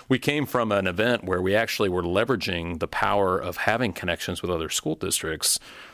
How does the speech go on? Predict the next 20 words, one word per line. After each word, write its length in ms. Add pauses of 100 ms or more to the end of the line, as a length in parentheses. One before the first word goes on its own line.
(240)
to 220
work 280
with 120
a 100
business 380
partner 640
who 120
wanted 460
to 80
do 100
something 680
metro-wide 960
here 140
in 100
Kansas 400
City, 380 (520)
uh, 200
Mazuma 400
Credit 320
Union. 380